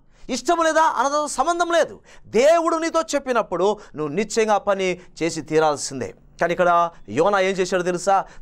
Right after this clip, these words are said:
తన వ్యక్తిగతంగా తన మనసులో ఆలోచన బట్టి వారు రక్షింపబడకూడదని నీనెవే పట్టణానికి వెళ్లకుండా,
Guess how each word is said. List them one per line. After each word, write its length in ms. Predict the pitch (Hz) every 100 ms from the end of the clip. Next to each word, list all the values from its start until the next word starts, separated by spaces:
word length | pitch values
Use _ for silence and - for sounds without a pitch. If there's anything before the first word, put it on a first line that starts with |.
| 175
తన 160 | 190
వ్యక్తిగతంగా 680 | 180 175 - 208 285 190 175
తన 220 | 131 190
మనసులో 440 | 214 208 214 214 208
ఆలోచన 520 | - 180 226 220 214
బట్టి 320 | 208 180 180 - -
వారు 220 | 190 214
రక్షింపబడకూడదని 1120 | 196 208 247 226 226 233 254 277 269 277 185 - _ _ _ _ _ _ _ _ _ - -
నీనెవే 540 | 139 196 277 277 277
పట్టణానికి 480 | 277 254 269 262 254
వెళ్లకుండా, 460 | 240 247 240 185